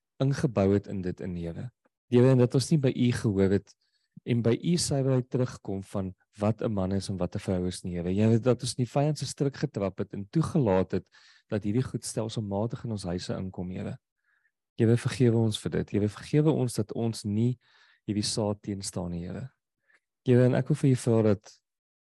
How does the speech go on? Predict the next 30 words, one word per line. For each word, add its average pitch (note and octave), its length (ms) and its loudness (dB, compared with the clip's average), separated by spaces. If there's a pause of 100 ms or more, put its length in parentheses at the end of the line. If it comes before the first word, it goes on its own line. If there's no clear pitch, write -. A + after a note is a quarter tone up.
(180)
U C3+ 100 2
elke C3+ 300 2
saad G#2 400 0
wat - 160 -6
nie A2 120 -2
vrugte G#2 360 -6
aan G2 120 -6
U F#2+ 100 -6
koninkryk F#2 600 -4
nie, F2+ 120 -4
Here, G2 160 4
dat G#2+ 180 0
U D#3+ 80 -2
daai D3 160 0
saad G2+ 320 -2
kom, F#2 200 -10 (260)
kom G2+ 220 -6
toemaak, F#2 400 -4
Here. F#2 300 -6 (360)
Here, A2+ 140 6
dat A#2 160 6
U D3+ 100 2
dit E3 160 2
kom C3 160 0
verbrand, F#2 480 0
Here, G2+ 160 4
dat G2+ 180 0
U E3+ 140 0
elke D3 460 0
ding G2 280 -4